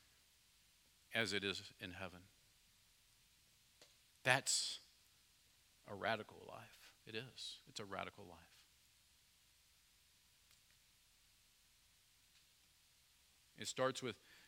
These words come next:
creating some habits, some routines that are built around Jesus. If you walk out today and, and nothing really in your mind begins to change about the way you're living your life,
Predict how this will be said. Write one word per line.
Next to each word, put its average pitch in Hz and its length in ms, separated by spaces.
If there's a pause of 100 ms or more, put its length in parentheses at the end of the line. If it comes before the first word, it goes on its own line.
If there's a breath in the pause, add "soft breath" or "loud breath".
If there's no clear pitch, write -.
(120)
creating 127 360
some 123 160
habits, 113 760 (480 soft breath)
some 117 240
routines 120 560
that 104 100
are 101 60
built 110 240
around 95 320
Jesus. 87 600 (1400)
If 127 180
you 135 100
walk 143 320
out 143 160
today 117 400
and, 110 240
and 113 200
nothing 123 440
really 120 360 (300 loud breath)
in - 80
your 120 140
mind 113 320
begins 117 340
to 120 80
change 113 380
about 104 240
the 113 60
way 107 180
you're 104 220
living 107 280
your 101 140
life, 98 460